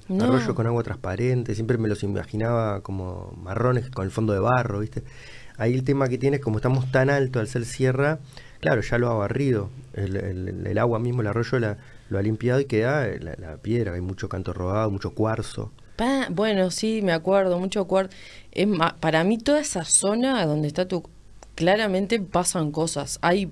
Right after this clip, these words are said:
Speaker 1: hay, hay puntos energéticos importantes, sin lugar a duda. Sí, de hecho, se hacen muchos retiros.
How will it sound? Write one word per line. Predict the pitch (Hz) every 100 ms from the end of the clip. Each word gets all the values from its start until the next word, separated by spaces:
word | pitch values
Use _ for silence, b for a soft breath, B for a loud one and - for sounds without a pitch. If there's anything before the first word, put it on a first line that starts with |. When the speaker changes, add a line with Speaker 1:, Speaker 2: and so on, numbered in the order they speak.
| -
Speaker 1:
hay, | 165 180 175 -
hay | 147 175
puntos | - 185 196 202 196
energéticos | 160 151 - 170 190 170 156
importantes, | 156 151 147 139 165 175 196 180
sin | 180 165
lugar | 151 143
a | 139
duda. | 135 131 - - B B B
Sí, | - 208 -
de | 160 190
hecho, | 240 311 247 B B B
se | - 208
hacen | 277
muchos | 214 208 208
retiros. | 147 139 190 220